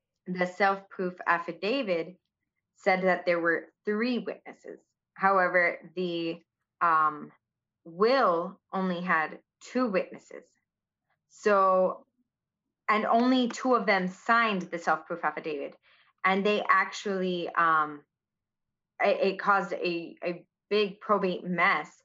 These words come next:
because they were going to, um, they, the, they took it to court saying that this was not,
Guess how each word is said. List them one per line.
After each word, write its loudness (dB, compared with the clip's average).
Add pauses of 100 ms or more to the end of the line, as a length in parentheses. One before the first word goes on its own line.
(300)
because -2
they 2
were 2
going 0 (100)
to, -2
um, 0 (760)
they, 0 (260)
the, 0 (440)
they 2
took -2
it 0
to -4
court 0
saying -2
that 2
this -2
was -2
not, 2